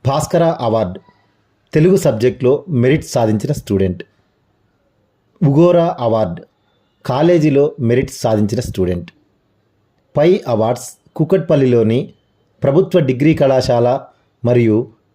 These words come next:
మిర్యాలగూడలోని జూనియర్ కళాశాల స్టూడెంట్స్కి ప్రతి అవార్డుకి ఐదు వేల రూపాయల నగదు బహుకరించడం జరుగుతుంది. నోట్:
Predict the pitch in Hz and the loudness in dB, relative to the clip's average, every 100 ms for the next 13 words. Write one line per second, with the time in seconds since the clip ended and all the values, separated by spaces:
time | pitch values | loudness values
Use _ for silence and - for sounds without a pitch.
0 | _ 123 135 170 180 156 143 131 120 120 | _ 0 2 4 2 2 2 4 2 2
1 | 131 - _ _ _ _ _ - 110 160 | -2 -6 _ _ _ _ _ -8 0 4
2 | 175 175 165 139 127 123 113 110 - 131 | 4 2 0 -2 -2 -2 -2 -2 0 0
3 | 131 - - 120 139 - _ _ _ _ | 0 -2 -4 -4 -4 -14 _ _ _ _
4 | _ _ _ 156 165 196 202 139 123 131 | _ _ _ -2 2 2 2 0 0 0
5 | 117 113 127 131 - _ _ _ _ - | 0 -2 -2 -2 -4 _ _ _ _ -2
6 | 143 151 165 160 156 143 147 170 165 131 | 0 4 4 4 4 2 2 2 2 2
7 | 120 123 127 - _ _ _ _ - 113 | 0 2 0 -2 _ _ _ _ -6 0
8 | 165 170 135 120 123 131 120 95 101 95 | 0 2 0 0 -2 0 -2 -2 -2 -2
9 | 90 - _ _ _ _ _ _ _ _ | -2 -6 _ _ _ _ _ _ _ _
10 | _ _ _ 123 131 127 | _ _ _ 0 2 2